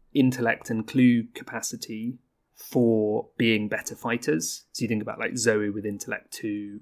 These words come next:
Mark with intellect two, Leo's only got intellect three. They, they normally have higher willpower and higher combat, generally speaking. And that can be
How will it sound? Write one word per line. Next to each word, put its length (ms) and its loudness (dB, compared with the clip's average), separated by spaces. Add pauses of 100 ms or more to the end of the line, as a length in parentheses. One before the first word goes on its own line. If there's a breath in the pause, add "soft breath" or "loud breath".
Mark 520 -6
with 100 -10
intellect 460 -14
two, 400 -8 (580)
Leo's 400 4
only 160 -4
got 120 -6
intellect 380 -10
three. 600 -6 (100)
They, 120 0
they 240 4
normally 360 6
have 120 -4
higher 320 4
willpower 480 4
and 100 2
higher 200 2
combat, 520 0 (440)
generally 380 -2
speaking. 500 -4 (760)
And 380 6
that 280 8
can 120 2
be 340 4